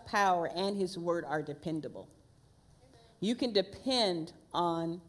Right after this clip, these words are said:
God. You know, um, when we have our phones or even, you know, anything electronic,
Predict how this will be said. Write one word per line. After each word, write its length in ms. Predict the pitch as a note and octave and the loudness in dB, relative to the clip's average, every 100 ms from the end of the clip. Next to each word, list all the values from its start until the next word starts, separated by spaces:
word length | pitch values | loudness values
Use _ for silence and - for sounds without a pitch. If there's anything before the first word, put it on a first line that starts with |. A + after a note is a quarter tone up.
| - _ - | -20 _ -14
God. 400 | D3 D3+ C3+ E2+ - - - _ _ - - - - - - | -2 0 0 -2 -10 -20 -20 _ _ -20 -20 -20 -20 -18 -2
You 100 | G3+ | 2
know, 380 | G#3 G3+ F#3+ C#3 - | 6 8 6 0 0
um, 500 | C#3+ F#3+ E3+ D3+ D#3+ E3 | 6 6 6 0 -4 -6
when 360 | G3 G#3 G3+ G3+ | -2 2 2 0
we 200 | A3 A3+ | 0 2
have 380 | A3 F#3+ F3+ F#3 - | 6 6 4 0 0
our 360 | E3+ D#3 D#3+ - | 2 4 0 -6
phones 440 | - G3 G3 G3 F#3 | 2 4 4 2 0
or 160 | D#3+ | 0
even, 460 | C#3+ G#3 F#3 D#3+ D#3 | 0 -2 0 0 0
you 100 | F3+ | 2
know, 140 | F3 | 2
anything 520 | D#3+ G3 G3+ F#3 E3+ D#3+ | 0 0 0 0 -2 0
electronic, 680 | D#3+ D#3 - - F3+ D#3 | 2 0 -2 0 0 0